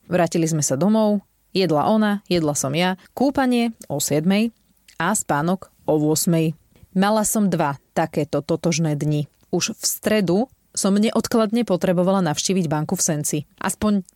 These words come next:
niečo, na čo sa môžem tešiť od rána, čo si môžem plánovať, čo môžem zaradiť do času, keď sa Anka zobudí, napapá a pôjdeme. Prosto nejaký výlet, niečo spraviť inak ako tie dva dni predtým.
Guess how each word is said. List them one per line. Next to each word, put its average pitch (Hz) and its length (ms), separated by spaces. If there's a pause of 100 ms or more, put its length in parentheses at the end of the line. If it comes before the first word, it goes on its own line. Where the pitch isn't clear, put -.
niečo, 208 560
na 196 160
čo - 160
sa 214 80
môžem 226 320
tešiť 233 480
od 202 160
rána, 156 320
čo 185 160
si - 80
môžem 165 400
plánovať, 185 560 (320)
čo 233 80
môžem 240 320
zaradiť 233 560
do 185 160
času, 233 320
keď 170 160
sa - 240
Anka 180 320
zobudí, 185 560
napapá 214 560
a 254 160
pôjdeme. 196 640
Prosto 233 320
nejaký 254 480
výlet, 190 640
niečo 247 400
spraviť 208 480
inak 196 400
ako 175 160
tie 170 160
dva 160 240
dni 160 160
predtým. 143 560